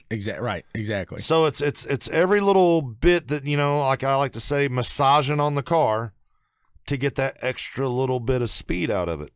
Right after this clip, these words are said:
Speaker 1: Yep.
Speaker 2: But I, I really think McLaren will get in the show this year with Fernando Alonso.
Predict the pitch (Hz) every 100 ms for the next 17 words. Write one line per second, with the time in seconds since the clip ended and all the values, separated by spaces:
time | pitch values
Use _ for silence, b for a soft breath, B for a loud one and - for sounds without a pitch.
0 | _ 107 131 - _ - b b b b
1 | 95 123 113 127 156 120 139 156 139 143
2 | 160 143 160 160 120 127 - 143 160 139
3 | 127 131 101 101 147 156 139 135 135 131
4 | - 143 165 113 - 107 104 104 117 113
5 | 107 107 107 101 101 73 -